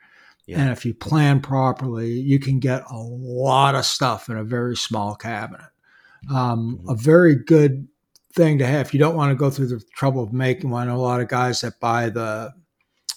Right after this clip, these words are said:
Speaker 2: uh, inexpensive rolling shop cabinets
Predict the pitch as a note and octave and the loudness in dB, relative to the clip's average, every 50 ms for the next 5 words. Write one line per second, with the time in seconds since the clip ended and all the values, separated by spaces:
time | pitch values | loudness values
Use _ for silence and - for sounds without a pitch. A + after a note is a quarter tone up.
0 | - _ _ _ _ _ _ _ _ - C#3+ C3+ B2 A#2+ A#2 A#2 A#2 - D3 - | -12 _ _ _ _ _ _ _ _ -8 -6 -4 -2 -2 -4 -4 -6 -8 -12 -14
1 | - - - G3 G#3 F#3 D#3+ D3+ C#3 - - - - - D3+ C#3+ C#3 C3+ - - | -18 -18 -16 -12 -2 0 0 2 2 0 -2 -4 -2 0 2 2 4 2 0 0
2 | C3+ C3+ B2 A#2+ A2 A2 A2 - - - _ _ _ C#3+ B2+ C3+ C3+ C3+ C3 C3 | 0 0 0 -2 -4 -6 -12 -16 -18 -20 _ _ _ -4 0 2 2 4 4 2
3 | C3+ B2+ A#2+ A#2+ A#2 A2+ A#2 A2+ A2+ G#2 - - - - B2+ B2 B2 B2 - - | 2 0 0 -2 -2 -4 -4 -6 -8 -10 -10 -8 -4 -2 0 0 0 0 -4 -4
4 | - C#3 D3 C3+ C#3 C3+ D3 D3 C#3 C#3 - - - - - _ | -2 0 0 2 2 0 0 0 -2 -2 -4 -6 -8 -8 -10 _